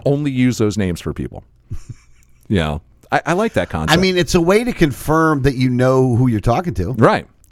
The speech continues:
Speaker 1: right. Like, from now on, I think that, and I, I've actually used this nickname for you many times. I, I think from now on, I'm only gonna refer to you as Monkey Boy.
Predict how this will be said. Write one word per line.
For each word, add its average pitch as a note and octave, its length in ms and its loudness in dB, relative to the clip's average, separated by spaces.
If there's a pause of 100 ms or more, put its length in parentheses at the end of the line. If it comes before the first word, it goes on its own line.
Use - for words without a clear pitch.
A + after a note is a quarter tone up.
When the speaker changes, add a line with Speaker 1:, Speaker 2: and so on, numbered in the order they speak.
Speaker 1:
right. A#2+ 160 -2 (320)
Like, D3 220 2 (200)
from D3+ 160 0
now E3+ 160 4
on, E3+ 160 0
I D3+ 100 2
think D#3 420 -4 (120)
that, A#2+ 360 0 (220)
and C3+ 220 2
I, C3+ 140 -2
I've C#3+ 120 0
actually E3 280 0
used C#3 240 2
this A2+ 120 -2
nickname G2+ 300 0
for G#2 100 -2
you A#2 240 2
many B2 240 0
times. E2 340 -4 (460)
I, B2+ 160 2
I C3 80 2
think D3+ 240 -2
from C#3 140 2
now B2+ 180 4
on, C3 100 2
I'm A#2+ 140 2
only A#2 200 2
gonna B2 140 2
refer B2+ 240 0
to B2+ 60 -2
you C3 120 4
as B2 100 0
Monkey D3 240 0
Boy. C#2+ 220 -4